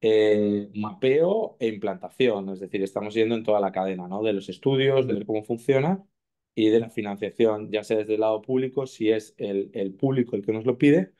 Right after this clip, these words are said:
o del privado, intentamos hacerlo. No salió al final por temas, por otros temas, pero con,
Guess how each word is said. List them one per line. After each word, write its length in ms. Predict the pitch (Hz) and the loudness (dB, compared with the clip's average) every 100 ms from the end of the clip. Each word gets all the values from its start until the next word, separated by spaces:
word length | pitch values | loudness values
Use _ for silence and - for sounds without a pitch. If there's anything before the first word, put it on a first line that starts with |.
| _ _ _ | _ _ _
o 140 | 131 120 | 0 2
del 180 | 113 113 | 2 0
privado, 600 | 113 110 107 123 127 131 | 0 0 0 0 0 -2
intentamos 500 | 110 107 101 113 117 | -8 -10 -8 -8 -8
hacerlo. 320 | 110 127 120 | -2 2 2
No 100 | 117 | 0
salió 280 | 123 123 131 | -4 0 0
al 80 | 123 | -2
final 340 | 120 123 131 | -8 -8 -6
por 160 | 113 107 | -6 -4
temas, 360 | 110 113 113 | -4 -4 -6
por 160 | - 107 | 0 0
otros 180 | 110 110 | 0 -2
temas, 240 | 120 120 | -2 -2
pero 240 | 110 101 | -2 -2
con, 380 | 101 98 98 98 | 0 0 0 -6